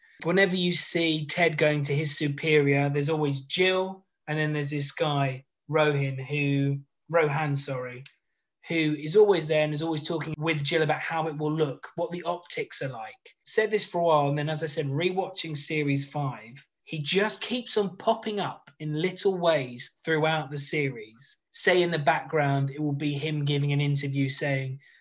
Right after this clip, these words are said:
that they're doing everything they can to make sure they get to the bottom of this, that, or the other.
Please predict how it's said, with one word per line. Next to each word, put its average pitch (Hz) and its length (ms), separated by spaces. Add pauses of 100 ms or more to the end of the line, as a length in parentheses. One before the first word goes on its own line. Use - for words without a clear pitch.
(120)
that 139 320
they're 147 120
doing 151 340
everything 143 440
they 139 140
can 139 340
to 139 120
make 139 220
sure 135 180
they 131 120
get 139 200
to - 120
the 135 60
bottom 135 340
of 123 120
this, 131 260
that, 123 200
or 123 80
the 127 140
other. 123 340